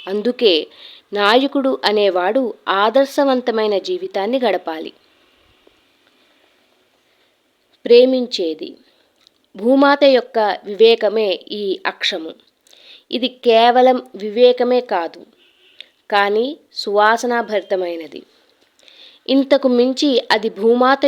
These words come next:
యొక్క సుషుమ్నా నాడి. ఇప్పుడు ఈ అక్షము ద్వారానే స్వయంభూలు కానీ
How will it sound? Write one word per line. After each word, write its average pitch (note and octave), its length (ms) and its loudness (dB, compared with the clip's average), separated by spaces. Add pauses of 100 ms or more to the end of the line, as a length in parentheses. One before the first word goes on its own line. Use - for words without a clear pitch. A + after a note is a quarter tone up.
యొక్క A3+ 340 0 (220)
సుషుమ్నా B3 500 -2 (140)
నాడి. E3 280 -6 (1120)
ఇప్పుడు C#4+ 320 2 (260)
ఈ B3 40 0 (160)
అక్షము C4+ 460 0 (220)
ద్వారానే G#3 600 2 (520)
స్వయంభూలు B3+ 840 2 (640)
కానీ G3+ 400 0